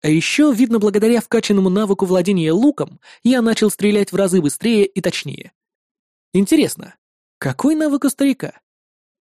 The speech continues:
Вот ещё одна странная вещь. Я точно помнил, что мог увидеть все характеристики Хрольфа, его уровень, но почему-то больше ни с кем подобный финт не прокатил.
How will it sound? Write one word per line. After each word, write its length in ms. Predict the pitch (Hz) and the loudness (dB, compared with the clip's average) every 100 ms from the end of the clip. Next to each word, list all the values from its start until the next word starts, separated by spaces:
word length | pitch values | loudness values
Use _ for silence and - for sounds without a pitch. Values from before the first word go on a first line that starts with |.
| _ _ _ | _ _ _
Вот 260 | - 156 247 | -2 2 2
ещё 420 | 269 - - 302 | 2 0 0 2
одна 180 | 240 233 | 4 0
странная 560 | - 247 233 214 240 240 | 0 0 2 2 2 0
вещь. 380 | 139 - - _ _ _ _ - | -4 -10 -16 _ _ _ _ -6
Я 220 | 143 165 | -2 -2
точно 400 | - 269 - 302 | 0 0 0 -2
помнил, 420 | - 180 175 180 | 0 0 2 0
что 260 | 190 - 180 | -2 -2 -2
мог 320 | 160 220 247 | 0 0 0
увидеть 320 | 165 214 214 | 0 0 -2
все 240 | - - 185 | -4 -4 -2
характеристики 760 | 269 254 - 170 151 - - | -2 -4 -2 -2 -2 -4 -6
Хрольфа, 580 | 202 - 220 127 - - _ _ _ - | -2 0 0 0 -10 -14 _ _ _ -6
его 280 | 131 131 | -4 0
уровень, 540 | 135 208 240 - 120 - _ _ _ - | 0 0 -2 -6 -14 -20 _ _ _ -4
но 160 | 170 233 | -2 0
почему-то 440 | 302 254 277 254 | 0 0 0 0
больше 300 | 208 254 226 | 0 0 2
ни 100 | 208 | 0
с 100 | - | 0
кем 220 | - 254 | -2 -2
подобный 420 | 262 208 196 165 | -2 -2 0 -2
финт 360 | 147 156 185 - | -4 -4 -4 -6
не 140 | 143 | -8
прокатил. 540 | 131 160 196 - 170 | -8 -6 -4 -2 -2